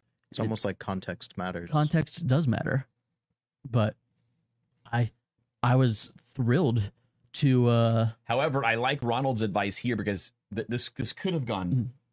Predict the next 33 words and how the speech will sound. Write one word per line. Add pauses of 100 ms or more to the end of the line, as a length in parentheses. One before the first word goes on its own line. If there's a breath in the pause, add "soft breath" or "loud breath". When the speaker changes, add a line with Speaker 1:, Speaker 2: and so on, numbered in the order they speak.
Speaker 3:
bad
Speaker 2:
Yep. (320)
Speaker 3:
had,
had
that
not
Speaker 2:
Yes.
Speaker 3:
been
the
case.
But
Ronald
says,
"Step
one,
send
resume. (480)
Step
two,
tell
new
church
whether
or
not
previous
church
is
aware."
So
I
think
that's